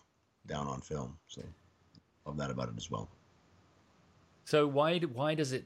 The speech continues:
Speaker 2: really speak to you? I mean, is it, um, what about it is, uh, so resonant?
Speaker 1: I, I think it's the fact that, um, I'm,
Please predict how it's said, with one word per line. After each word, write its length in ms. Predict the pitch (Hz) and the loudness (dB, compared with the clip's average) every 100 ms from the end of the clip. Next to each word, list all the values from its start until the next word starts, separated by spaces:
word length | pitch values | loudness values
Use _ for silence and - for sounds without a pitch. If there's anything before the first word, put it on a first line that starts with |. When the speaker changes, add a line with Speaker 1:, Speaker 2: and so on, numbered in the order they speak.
| - | -8
Speaker 2:
really 380 | 120 117 110 107 | 0 2 4 2
speak 300 | - 110 98 | 0 -2 -2
to 100 | 87 | -2
you? 120 | 78 | 0
I 40 | |
mean, 160 | 85 90 | 0 2
is 180 | 90 90 | 0 2
it, 380 | 92 - - 113 | 0 -2 -6 -4
um, 300 | 92 90 87 85 _ _ _ | -2 -2 -6 -12 _ _ _
what 120 | 131 143 | 2 4
about 320 | 113 110 113 | 4 6 6
it 160 | 90 | 4
is, 380 | 82 87 - - | -2 -6 -8 0
uh, 220 | 92 87 | 0 0
so 140 | 82 92 | -2 -2
resonant? 440 | 87 87 85 80 - _ _ _ _ _ _ _ - - | 0 -2 -2 -6 -8 _ _ _ _ _ _ _ -18 6
Speaker 1:
I, 160 | 220 226 | 10 10
I 80 | 214 | 10
think 260 | 214 311 - | 6 4 2
it's 180 | - - | 0 2
the 80 | |
fact 360 | 165 147 135 - | 6 8 8 8
that, 240 | 131 107 - | 6 6 4
um, 480 | 117 107 95 87 87 87 - _ _ _ _ _ _ _ _ - _ - _ _ _ _ _ _ _ - | 4 6 6 4 0 -6 -20 _ _ _ _ _ _ _ _ -20 _ -20 _ _ _ _ _ _ _ 6
I'm, 300 | 156 165 | 6 6